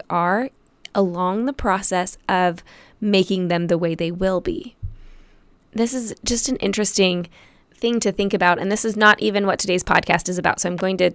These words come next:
wrap it up and maybe <laughs> record a podcast for next week about this idea of the in-between. I know I've done a podcast, actually. I should go listen to it, called The Space In Between. How to enjoy that space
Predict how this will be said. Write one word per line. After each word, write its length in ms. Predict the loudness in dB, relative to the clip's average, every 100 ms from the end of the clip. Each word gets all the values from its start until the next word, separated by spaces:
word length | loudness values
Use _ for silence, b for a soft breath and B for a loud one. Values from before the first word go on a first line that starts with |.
| -4 -20 -10 -6 -6 4
wrap 300 | 10 10 8
it 120 | 6
up 220 | 4 4
and 220 | 0 -2 -6
maybe 320 | 0 2 2 2
<laughs> 60 |
record 300 | 2 8 8
a 60 | 8
podcast 480 | 4 2 4 4 4
for 80 |
next 240 | 0 0 -2
week 120 | 0
about 240 | 4 4
this 200 | 2 0
idea 440 | 0 -2 0 -2 0
of 240 | 4 4 2 B B B B B B _
the 200 | 8 8
in-between. 680 | 10 8 6 6 2 0 -4 -6 0
I 80 |
know 120 | 4 6
I've 120 | 6
done 180 | 4 4
a 60 |
podcast, 480 | 2 -2 0 -4 -4 -4
actually. 320 | -4 -2 -2
I 40 |
should 200 | -2 0
go 100 | 2
listen 300 | 2 2 0
to 140 | -2 -2
it, 200 | -2 -4
called 340 | 0 0 0 -2
The 140 | -2
Space 320 | 0 0 0
In 120 | 0 -2
Between. 400 | -4 -2 -4 -6 B B B B B _ _ _ _ _ _ -4
How 400 | 0 4 6 6
to 220 | 4 2
enjoy 640 | 2 0 4 4 6 2 0
that 540 | -4 2 4 2 -2 -16 _ -12
space 640 | -8 -2 -2 0 -2 -4